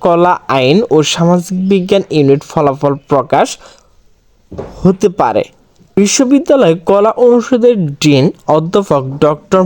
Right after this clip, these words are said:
মোহাম্মদ সিদ্দিকুর রহমান খান শনিবার পহেলা ফেব্রুয়ারি দ্য ডেইলি ক্যাম্পাসকে বলেন, ভর্তি পরীক্ষা খাতা দেখার কাজ দ্রুত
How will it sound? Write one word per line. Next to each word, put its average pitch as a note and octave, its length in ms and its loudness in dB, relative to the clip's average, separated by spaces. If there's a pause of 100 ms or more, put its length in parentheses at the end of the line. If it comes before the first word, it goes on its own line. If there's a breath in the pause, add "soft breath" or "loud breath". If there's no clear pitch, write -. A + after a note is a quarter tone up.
মোহাম্মদ D#3+ 480 0 (180)
সিদ্দিকুর G#3+ 600 0
রহমান C#3 360 -2 (520 loud breath)
খান C3+ 260 -2 (360)
শনিবার F#3 600 2 (440 soft breath)
পহেলা G#3 440 2 (100)
ফেব্রুয়ারি G3 560 0
দ্য D3 80 2 (120)
ডেইলি D#3 260 2 (100)
ক্যাম্পাসকে D3+ 600 -2 (140)
বলেন, - 220 2 (420 loud breath)
ভর্তি E3+ 340 0 (100)
পরীক্ষা A3+ 400 0 (120)
খাতা F#3 280 -2
দেখার D3 360 0 (220)
কাজ C3+ 180 0 (200)
দ্রুত F3+ 300 0